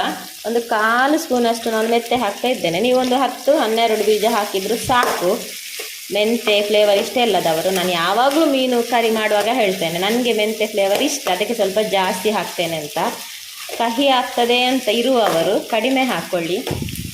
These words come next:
ಮೀನಿನ ಪದಾರ್ಥಕ್ಕೆ ಮೆಂತೆ ಹಾಕಿದಷ್ಟು ಒಳ್ಳೆ, ಸ್ವಲ್ಪ ಜಾಸ್ತಿಯೇ ಹಾಕಿದ್ರೆ ಒಳ್ಳೆಯದು. ಆ, ಸ್ಮೆಲ್ ಕೂಡ ಬರೋದಿಲ್ಲ, ಹಾಗೇನೆ, ಆ, ಪರಿಮಳ ಕೂಡ ಜಾಸ್ತಿ ಮೆಂತೆ ಹಾಕಿದ್ರೆ.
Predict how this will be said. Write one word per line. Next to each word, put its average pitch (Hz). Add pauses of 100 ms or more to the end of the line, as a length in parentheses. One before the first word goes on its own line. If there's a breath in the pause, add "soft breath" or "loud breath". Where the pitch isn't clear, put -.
(2500)
ಮೀನಿನ 247
ಪದಾರ್ಥಕ್ಕೆ 233
ಮೆಂತೆ 226
ಹಾಕಿದಷ್ಟು 226
ಒಳ್ಳೆ, 226
ಸ್ವಲ್ಪ 254
ಜಾಸ್ತಿಯೇ 226
ಹಾಕಿದ್ರೆ 208
ಒಳ್ಳೆಯದು. 202 (460)
ಆ, 202
ಸ್ಮೆಲ್ 233
ಕೂಡ 269 (160)
ಬರೋದಿಲ್ಲ, 165 (320)
ಹಾಗೇನೆ, 196 (960)
ಆ, 202
ಪರಿಮಳ 247
ಕೂಡ 240 (120)
ಜಾಸ್ತಿ 214
ಮೆಂತೆ 190
ಹಾಕಿದ್ರೆ. 170